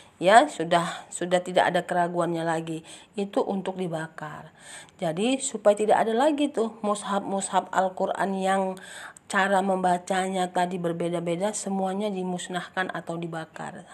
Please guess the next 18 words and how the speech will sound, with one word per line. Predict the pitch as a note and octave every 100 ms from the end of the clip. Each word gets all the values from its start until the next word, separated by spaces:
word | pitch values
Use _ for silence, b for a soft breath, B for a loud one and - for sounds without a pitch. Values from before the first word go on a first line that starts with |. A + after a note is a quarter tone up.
| -
Hanya | E3+ F3+ G3+
yang | F#3+ F3
tersisa | F3 E3+ D#3+ E3 G#3 C4+ B B B
adalah | - E3+ E3+ F#3+ A3+ B -
mushaf | F#3+ F3+ F3+ F3 - A#3 C#4 F4+ -
Utsmani | F#3 F3+ - E3+ D#3+ D#3 D#3 D#3 E3+ E3+ E3+
yang | F3 G#3+ A#3+ A#3
mutawatir. | E3+ E3 D#3+ D3+ C#3+ - - - - - - _ _ B B B B B B -
Nah, | D#3+ D#3 D#3 D#3 D#3 -
pada | - D#3
masa | D#3+ D#3+ E3
berikutnya, | D#3+ D#3 E3 D#3+ F3+ G#3 A#3+ C4 C4
kaum | E3 E3
muslimin | D#3 E3 D#3+ E3+ G3 A3 A#3 A3+
menyalin | F3+ F3+ G#3 A#3+ C4+ C4
mushaf-mushaf | A3 G3+ F#3+ F#3 F3+ F#3 F3+
yang | F3 F3+
lain | F#3 G3+ F#3+ F3 E3